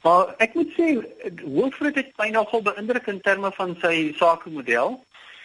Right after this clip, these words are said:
Jy weet, entrepreneurs is geneig om, ehm, te, te probeer groei teen 'n ongelooflike tempo. Jy weet, hulle wil vandag iets hê, môre wil hulle twee hê,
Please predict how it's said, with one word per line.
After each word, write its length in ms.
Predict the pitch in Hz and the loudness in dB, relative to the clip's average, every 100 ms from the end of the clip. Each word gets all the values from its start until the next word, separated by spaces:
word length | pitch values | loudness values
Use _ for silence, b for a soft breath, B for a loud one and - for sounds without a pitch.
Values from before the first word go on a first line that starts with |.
| - | -4
Jy 100 | 226 | -2
weet, 200 | 294 240 | -2 -4
entrepreneurs 600 | 233 294 294 226 185 220 | -2 -2 -2 0 0 0
is 160 | 233 | -4
geneig 460 | - 196 139 160 - - | -4 2 4 4 0 -4
om, 440 | 165 165 165 170 - | -2 -2 -4 -8 -6
ehm, 420 | 170 156 156 156 160 156 156 - 247 - | 0 2 4 2 -2 -6 -10 -16 -20 -2
te, 160 | 175 160 - - - | 0 0 -6 -12 -8
te 100 | 156 | -6
probeer 560 | 160 139 120 170 226 | -6 -8 -4 -2 -2
groei 380 | - - 175 175 - | -4 -10 -8 -8 -8
teen 160 | 160 151 | -4 4
'n 200 | 147 165 | 4 4
ongelooflike 760 | 175 180 165 127 147 160 160 - | -2 -6 -4 -4 -4 -4 -6 -4
tempo. 440 | 135 127 123 113 | -4 -4 -8 -8
Jy 100 | 127 | -6
weet, 100 | 147 | -4
hulle 140 | 151 151 | -2 -2
wil 160 | 160 | -2
vandag 420 | 165 143 143 196 | -2 -2 0 0
iets 220 | - 175 - | -2 -16 -4
hê, 260 | 160 208 B B B _ | -2 -2 B B B _
môre 300 | 127 147 185 | -4 -2 0
wil 100 | 170 | -2
hulle 220 | 160 151 - | -2 -2 -6
twee 240 | 180 170 | -6 2
hê, 240 | 170 226 | 2 2